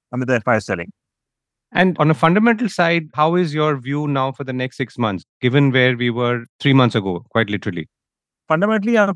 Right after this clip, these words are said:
Speaker 1: finding the markets a tad bit expensive. And if you notice, the mid cap and the small caps, I mean, the way they have moved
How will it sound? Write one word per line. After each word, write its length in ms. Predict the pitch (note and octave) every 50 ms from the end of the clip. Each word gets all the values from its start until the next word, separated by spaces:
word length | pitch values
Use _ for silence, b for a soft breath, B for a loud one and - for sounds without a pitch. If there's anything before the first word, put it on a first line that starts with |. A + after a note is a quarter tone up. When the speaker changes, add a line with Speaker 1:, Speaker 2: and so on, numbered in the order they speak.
| _ _
Speaker 1:
finding 320 | - C3+ C#3+ D#3+ D#3+ F#3+ F3
the 100 | F#3 D#3+
markets 520 | C#3 B2+ B2+ _ - F#3 F3+ D#3 - -
a 120 | - C3+ C#3
tad 260 | _ C3+ C3 C3 C3
bit 140 | - D#3 -
expensive. 600 | A#2+ - - _ B2+ C3 C3+ - D#3+ C#3+ A2 G2+ - _ _ _ _ _
And 300 | B2 D#3 E3+ F3+ E3+ D#3+
if 160 | D#3 _ -
you 160 | G#3+ G#3+ G3+ E3+
notice, 640 | C3+ C3 B2+ A#2+ D3+ D#3 _ G#3+ G#3+ G#3 - - _ _ _ -
the 160 | E3+ D#3+ D3+ _
mid 160 | - C#3 D#3+ D#3+ - _
cap 240 | - G3+ G#3 G3+ G3+
and 160 | G3+ G3 F3+
the 60 | F3+
small 380 | - - _ B2 A#2+ C3 D3+ D#3
caps, 400 | D3+ - D#3+ B2+ G#2+ - - -
I 80 | A#2+
mean, 160 | B2+ C#3 C#3 C3
the 140 | C#3+ B2+
way 240 | G2+ A2 C#3+ F3 F#3+
they 160 | F3 D#3+ E3
have 260 | D#3 D#3+ D#3+ D#3 C3 G#2+
moved 380 | G#2+ C#3 E3 E3 B2 F#2+ -